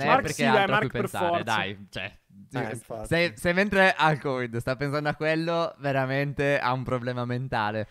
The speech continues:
Speaker 2: Però lui era il mio sospettato numero uno
Speaker 1: Anche
Speaker 2: insieme
Speaker 1: per me.
Speaker 2: a Mark.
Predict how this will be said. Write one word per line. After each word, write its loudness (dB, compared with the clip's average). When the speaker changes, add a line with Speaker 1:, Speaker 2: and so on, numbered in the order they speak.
Speaker 2:
Però 4
lui 2
era 4
il 0
mio -2
sospettato -6
numero -2
uno -4
Speaker 1:
Anche 0
Speaker 2:
insieme 0
Speaker 1:
per 0
me. 0
Speaker 2:
a -2
Mark. -16